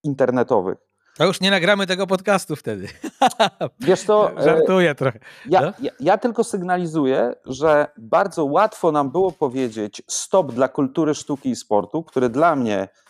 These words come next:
Speaker 1: jest takim elementem kluczowym z punktu widzenia budowania człowieka. Dużo trudniej nam jest zatrzymać pewien rodzaj systemu.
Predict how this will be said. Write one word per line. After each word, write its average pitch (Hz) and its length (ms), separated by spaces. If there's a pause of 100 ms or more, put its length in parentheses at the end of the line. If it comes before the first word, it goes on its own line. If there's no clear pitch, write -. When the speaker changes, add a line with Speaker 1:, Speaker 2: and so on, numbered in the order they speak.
(120)
Speaker 1:
jest 120 220
takim 131 280
elementem 135 560
kluczowym 139 640
z - 100
punktu 127 300
widzenia 120 360
budowania 117 540
człowieka. 110 580 (300)
Dużo 135 300
trudniej 147 540
nam 123 180
jest 156 200
zatrzymać 180 560
pewien 156 280
rodzaj 165 320
systemu. 110 640